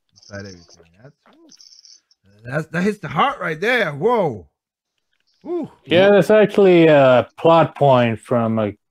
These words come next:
Speaker 2: game called Killer Seven.
Speaker 1: Yeah, yeah.
Speaker 2: All of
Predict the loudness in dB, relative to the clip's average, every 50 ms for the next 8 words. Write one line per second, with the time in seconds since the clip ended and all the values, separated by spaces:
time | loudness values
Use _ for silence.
0 | _ _ _ -4 0 0 2 2 2 0 0 -2 0 2 2 2 2 2 0 0
1 | 0 0 0 -2 0 0 2 2 2 0 -2 -6 _ _ _ _ _ _ _ _
2 | _ _ _ _ _ _ _ _ _ _ -12 -10 -10 -10 -12 -12 -14 -16 -10 -2
3 | 0 2 2 2 0 -2